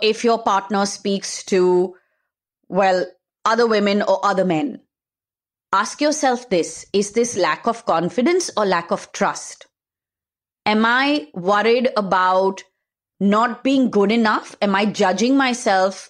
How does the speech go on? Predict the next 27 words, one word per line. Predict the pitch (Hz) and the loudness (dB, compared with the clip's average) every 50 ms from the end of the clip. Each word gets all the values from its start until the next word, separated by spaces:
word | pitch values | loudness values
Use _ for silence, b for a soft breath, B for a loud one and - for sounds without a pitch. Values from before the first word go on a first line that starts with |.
| _ - | _ -4
and | 196 202 208 196 | -2 -2 0 0
comparing | 226 208 202 202 - 220 202 208 220 233 247 240 | 0 -2 -2 0 0 2 2 2 2 2 0 0
myself | 226 208 196 196 - - 196 175 180 180 180 - - | 0 0 0 -2 -2 -2 0 2 2 2 0 -2 -4
and | 202 196 196 | -4 -4 -4
saying, | - - 208 190 196 202 190 | -4 -2 0 0 0 0 -2
"I'm | - 185 185 190 196 | -2 -2 0 0 0
not | 202 214 226 214 190 | 0 0 0 0 0
good | 185 196 185 190 | 0 0 2 2
enough," | 196 202 202 220 233 - - | 2 2 0 0 -2 -2 -4
and | 202 190 185 | -2 -2 0
hence | 190 185 180 180 185 180 - - - b b b b - | 0 0 0 0 -2 -4 -6 -10 -16 b b b b -4
my | 180 185 196 | -2 -2 -2
partner | 190 - 196 190 175 190 220 220 | 0 0 0 0 0 0 0 0
is | 220 196 | -2 -2
going | 156 196 185 185 190 | -2 -2 -2 -2 -2
to | 214 185 185 | 0 0 0
be | 180 | 0
attracted | 180 - - 175 165 - - - 202 | 0 0 -2 -4 -4 -4 -8 -10 -8
to | 202 180 - 202 | -8 -6 -4 -2
somebody | 180 190 180 180 175 170 - | -2 -2 -2 -2 -2 -2 0
else? | - 175 165 202 302 494 - - - - - - _ _ _ _ _ _ _ _ _ _ _ _ _ _ _ _ _ _ _ _ _ - | 0 2 2 2 0 -2 -4 -10 -14 -16 -18 -20 _ _ _ _ _ _ _ _ _ _ _ _ _ _ _ _ _ _ _ _ _ 0
Or | 262 277 294 311 339 370 381 427 466 - _ _ _ _ _ _ _ _ _ _ _ _ _ _ _ _ - - - - | 2 4 4 4 4 2 0 -2 -6 -10 _ _ _ _ _ _ _ _ _ _ _ _ _ _ _ _ -8 -4 -2 -2
has | 262 285 294 277 | 0 0 0 2
my | 311 370 381 381 | 2 2 2 0
partner | - - 294 262 269 269 269 294 302 | 0 0 0 0 0 0 0 0 2
done | 254 214 185 196 175 190 220 240 | 2 0 2 0 2 2 0 0
something | - - 269 262 269 262 262 277 285 294 311 359 392 | 0 0 0 0 0 0 0 0 2 2 2 0 -2